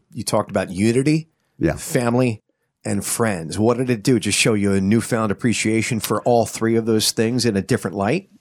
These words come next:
Speaker 2: I just found that there were certain people that were in and certain people that were out.
Speaker 1: What do you mean
Speaker 2: And,
Speaker 1: by that?
Speaker 2: um,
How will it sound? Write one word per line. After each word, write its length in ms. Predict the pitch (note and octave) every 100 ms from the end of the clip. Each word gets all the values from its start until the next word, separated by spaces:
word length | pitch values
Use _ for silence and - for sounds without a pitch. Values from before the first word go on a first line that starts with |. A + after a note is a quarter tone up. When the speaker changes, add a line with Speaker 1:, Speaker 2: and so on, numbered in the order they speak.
| _
Speaker 2:
I 140 | - D#3
just 220 | C#3+ -
found 440 | - A2+ A2 G2+
that 360 | E2+ F2 E2+ - _ _ G#2
there 260 | G2 G2+
were 100 | F2+
certain 380 | - A2 G#2+ F2+
people 360 | G#2 G2 F#2 F2+
that 160 | F2
were 120 | D#2+
in 220 | F#2 A#2+ B2+
and 160 | F2+
certain 260 | - F2+ -
people 280 | F#2+ F2 E2+
that 160 | E2+
were 120 | D#2
out. 240 | D2 C#2 - _ -
Speaker 1:
What 120 | G2
do 40 |
you 60 | F2+
mean 80 | F2
Speaker 2:
And, 100 | F2+
Speaker 1:
by 80 | E2+
that? 240 | C#2+ - -
Speaker 2:
um, 520 | F#2+ F#2 F#2 F#2